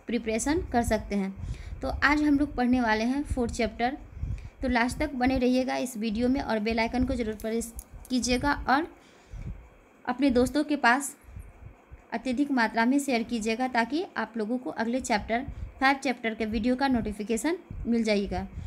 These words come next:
तो चलिए हम लोग I Have a Dream, जिसका लेखक है मार्टिन लूथर किंग, के संक्षिप्त जीवनी के बारे में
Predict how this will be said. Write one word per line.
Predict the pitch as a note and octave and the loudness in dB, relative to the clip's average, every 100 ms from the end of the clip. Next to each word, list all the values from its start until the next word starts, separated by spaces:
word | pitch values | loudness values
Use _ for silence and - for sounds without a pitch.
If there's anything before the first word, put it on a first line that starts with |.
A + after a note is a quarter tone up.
| - - | -12 -10
तो | C4+ | -2
चलिए | C#4+ C#4 D#4+ | 2 4 4
हम | D#4+ B3 | 4 4
लोग | A#3+ C#4 - - - - - - - - - - - - - | 2 -2 -10 -16 -20 -20 -20 -20 -20 -20 -20 -18 -8 -4 2
I | C4+ | 2
Have | C#4 C#4+ D4 A#3+ | 2 -2 0 2
a | |
Dream, | A3 A3+ A#3+ C#4 - - - | 2 2 0 -2 -8 -14 -8
जिसका | A#3 B3 D#4 | -6 -4 -2
लेखक | D4 A#3 A#3 C#4 C#4 - - - - - - - | 2 2 2 0 -2 -10 -14 -14 -8 -6 -6 -4
है | A3 | 0
मार्टिन | A#3 A#3 D4+ C#4+ | 2 2 2 2
लूथर | C4 B3+ | 2 0
किंग, | A3 C4 C#4 | 0 0 0
के | B3 A3+ - - - | 0 -4 -6 -12 -6
संक्षिप्त | - C4+ B3+ E4 C#4 | 0 2 2 0 0
जीवनी | A3 B3 C#4 | 2 4 4
के | C#4+ | 4
बारे | C4 G#3+ G#3+ | 2 2 2
में | A3 C4+ | 0 -2